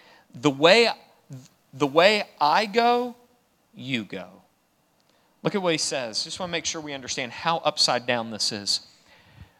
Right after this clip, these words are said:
Mark chapter eight, thirty-four through thirty-five, "Then he called the crowd to him along with his disciples and said, 'Whoever wants to be my disciple must deny themselves and take up their cross and follow me. For whoever wants to save their life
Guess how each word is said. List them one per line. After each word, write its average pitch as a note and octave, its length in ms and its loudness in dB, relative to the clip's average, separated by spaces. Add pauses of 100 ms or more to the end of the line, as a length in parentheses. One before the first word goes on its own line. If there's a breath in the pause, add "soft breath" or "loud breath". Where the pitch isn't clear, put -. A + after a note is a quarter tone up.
(160 soft breath)
Mark F3+ 200 10
chapter F#3 280 6
eight, G3 240 4
thirty-four F#3 720 2
through D#3 120 -2
thirty-five, D#3 680 2
"Then E3 120 0
he D3+ 60 -2
called F#3 420 2
the F3 80 -6
crowd D#3 580 -2
to C#3+ 80 -6
him A2+ 280 -6
along C3+ 380 -2
with D#3+ 120 -8
his D3 140 -6
disciples B2+ 480 -4
and B2 80 -6
said, B2 200 0
'Whoever C#3 300 -2
wants E3 300 -2
to D#3 80 -8
be C#3 140 -2
my B2+ 160 -2
disciple A#2+ 600 -4 (460 soft breath)
must D#3 220 6
deny C#3+ 320 2
themselves D#3+ 600 0
and C#3 120 -6
take C#3+ 200 -2
up - 120 -4
their D#3 120 0
cross B2+ 420 0
and A#2+ 100 -10
follow A#2+ 320 0
me. F#2 280 -8 (560)
For G#2+ 160 -2
whoever E3 260 6
wants G#3+ 320 2
to F3+ 80 -2
save E3+ 460 2
their A#2+ 140 0
life F#2+ 500 -6